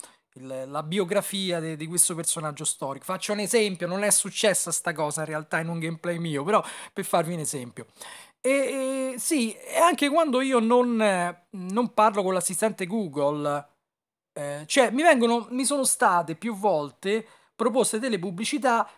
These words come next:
su cose che io non avevo né cercato su, sul motore di ricerca,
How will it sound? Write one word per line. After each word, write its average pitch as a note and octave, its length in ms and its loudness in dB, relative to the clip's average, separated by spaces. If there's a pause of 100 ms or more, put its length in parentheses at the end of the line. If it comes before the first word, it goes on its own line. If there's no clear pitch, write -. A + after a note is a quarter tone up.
su - 240 -4
cose A#3+ 280 4
che G#3+ 100 -4
io G#3+ 120 2
non C#4 220 0
avevo A#3 340 0
né D#4 160 -2
cercato F#3+ 600 -2
su, C3+ 840 -8
sul - 220 -12
motore F3+ 320 -2
di A#3+ 100 -6
ricerca, G#3+ 680 0